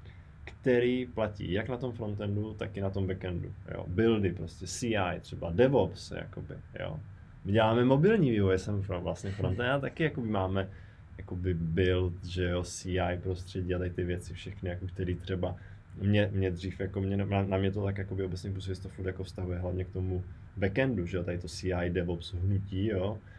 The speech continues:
Ale přitom na tom frontendu to taky jakoby má být, že jo, v podstatě, jo, nebo to tam je.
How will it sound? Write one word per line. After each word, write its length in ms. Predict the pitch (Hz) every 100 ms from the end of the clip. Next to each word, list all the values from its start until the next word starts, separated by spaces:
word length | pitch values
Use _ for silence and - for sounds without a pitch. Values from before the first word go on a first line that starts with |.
| - - - - -
Ale 160 | 95 98
přitom 280 | 101 107
na 80 | 107
tom 160 | 101 107
frontendu 460 | 107 101 104 107 104
to 160 | 110
taky 260 | 107 110 127
jakoby 300 | 151 - 90
má 220 | 90 87
být, 300 | 85 85 95
že 80 | 92
jo, 120 | 101 98
v 40 |
podstatě, 400 | 95 - - -
jo, 120 | - 117
nebo 200 | 107 90
to 120 | 87
tam 220 | 87
je. 80 | 90